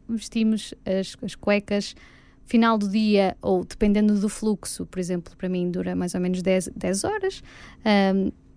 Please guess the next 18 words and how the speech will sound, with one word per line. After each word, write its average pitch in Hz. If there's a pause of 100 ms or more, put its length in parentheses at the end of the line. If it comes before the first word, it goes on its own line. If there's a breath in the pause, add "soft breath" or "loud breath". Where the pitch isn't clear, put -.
(340)
final 262
do 254
dia 254
retiro, 262
tomo 240
banho, 240 (240)
ponho 226
para 220
lavar, 214 (320)
eh, 202 (100)
e 190
visto 185
outras. 180 (600 soft breath)
É 233 (100)
tão 269
simples 277
quanto 247
isto. 175